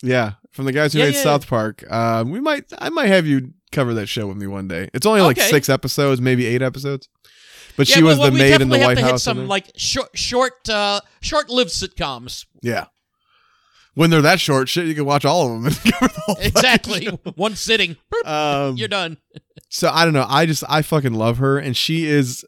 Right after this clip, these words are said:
Speaker 1: she is kind of the ball of energy on this show, I would say.
Speaker 2: Yeah.
Speaker 1: Um, a lot of the characters are that reserved, awkward humor. She seems more the one that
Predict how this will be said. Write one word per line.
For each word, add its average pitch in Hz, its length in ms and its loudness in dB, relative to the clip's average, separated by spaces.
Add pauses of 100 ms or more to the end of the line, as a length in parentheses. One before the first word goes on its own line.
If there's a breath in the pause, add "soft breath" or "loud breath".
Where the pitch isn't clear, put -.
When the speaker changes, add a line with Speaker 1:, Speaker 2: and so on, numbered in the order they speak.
(380)
Speaker 1:
she 220 220 0
is 196 100 4
kind 180 400 0
of 131 220 0
the 135 100 2
ball 131 380 2
of 117 80 0
energy 120 360 -2
on 127 160 -4
this 127 140 -4
show, 143 360 -4 (140)
I 131 120 0
would 131 120 2
say. 147 260 2
Speaker 2:
Yeah. 165 320 0 (520 soft breath)
Speaker 1:
Um, 135 380 2 (180)
a 139 80 2
lot 170 320 4
of 180 100 0
the 160 80 2
characters 147 540 0
are 131 300 4
that 127 200 4
reserved, 123 840 4 (260)
awkward 143 680 2 (160)
humor. 156 440 0
She 196 280 0
seems 170 360 0
more 147 220 4
the 131 100 2
one 127 340 2
that 120 200 0